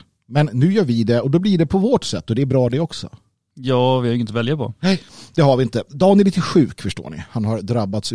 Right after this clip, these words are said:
Speaker 1: av någon form av, eh, Sverigesjuka. Så att vi får klara oss själva. Och det är ju ganska kul, eh, och spännande för oss att det blir så den här dagen. Som är premiärdagen för våra direktsändningar.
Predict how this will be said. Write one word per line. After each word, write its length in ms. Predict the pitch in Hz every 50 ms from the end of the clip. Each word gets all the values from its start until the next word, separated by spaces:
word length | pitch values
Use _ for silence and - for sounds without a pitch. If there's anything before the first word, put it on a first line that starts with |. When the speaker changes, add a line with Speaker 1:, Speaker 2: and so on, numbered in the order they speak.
| 107 -
Speaker 1:
av 380 | - 104 107 104 104 95 87 82
någon 180 | 104 107 101 90
form 260 | - 98 92 98 90 -
av, 240 | 95 92 90 85
eh, 180 | 69 65 67 71
Sverigesjuka. 720 | - - 113 95 90 87 87 - 107 107 101 - - 78 - - _ - - - - - - - - - _ -
Så 120 | - 123
att 140 | 107 - -
vi 240 | 98 107 104 87 -
får 160 | - - 92
klara 220 | - - 110 87 85
oss 100 | 87 -
själva. 260 | - 127 110 104 165
Och 60 | 175
det 80 | 147 170
är 140 | 196 208
ju 60 | 214 214
ganska 460 | 170 156 175 233 202 160 - - 147
kul, 400 | - - 151 139 127 123 117 104 - - _ _ _ -
eh, 120 | 107 117 117
och 160 | 107 151 -
spännande 400 | - - 180 165 143 156 156 135
för 140 | - 175 202
oss 200 | 220 - - 151
att 80 | 131
det 60 | -
blir 300 | 123 110 113 123 123 120
så 340 | 113 - - 120 107 107 101 - - _ _ _ _ _ _ _
den 120 | - 123 120
här 220 | 113 190 240 202
dagen. 440 | 131 - - - - - - - - - _ _ _ _
Som 200 | - - 156 135
är 260 | 131 123 120 117 107 - - -
premiärdagen 840 | - - 156 151 175 208 185 147 127 165 220 247 240 208 156 147 131
för 160 | 120 - - 104
våra 200 | 101 104 104 104
direktsändningar. 840 | 95 123 127 113 - - - 117 120 143 151 147 147 143 135 -